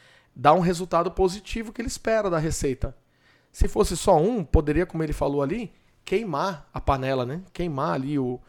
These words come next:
aquela gordura e a, a comida já ia ter uma alteração. Então veja, a ordem realmente altera o produto. No caso do adestramento também vai acontecer isso. Existe toda uma ordem que você deve seguir. Você deve ir por etapas.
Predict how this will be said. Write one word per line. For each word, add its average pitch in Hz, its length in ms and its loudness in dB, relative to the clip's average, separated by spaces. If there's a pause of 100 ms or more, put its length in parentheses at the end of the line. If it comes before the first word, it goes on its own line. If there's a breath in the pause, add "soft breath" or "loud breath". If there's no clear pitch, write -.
(280 soft breath)
aquela 135 260 -2
gordura 139 540 -2
e 208 380 -4
a, 202 140 2
a - 200 -4
comida 175 400 0
já 190 180 0
ia 185 140 4
ter 190 160 0
uma 190 140 0
alteração. 196 640 -2 (640 soft breath)
Então 190 220 2
veja, 127 640 0 (400 soft breath)
a 156 180 2
ordem 127 840 2 (360)
realmente 151 1080 -4
altera 190 640 4
o 180 40 2
produto. 143 520 0
No 151 100 2
caso 165 300 2
do 160 80 4
adestramento 151 560 0
também 233 340 0
vai 220 120 2
acontecer 156 440 -2
isso. 123 320 -4 (360 loud breath)
Existe 170 400 -4
toda 180 200 -2
uma 196 240 2
ordem 143 400 2
que - 120 -12
você - 180 -4
deve 127 180 -2
seguir. 110 380 -4 (500 soft breath)
Você - 220 -6
deve 147 280 2
ir 135 100 -4
por - 160 -6
etapas. 147 760 0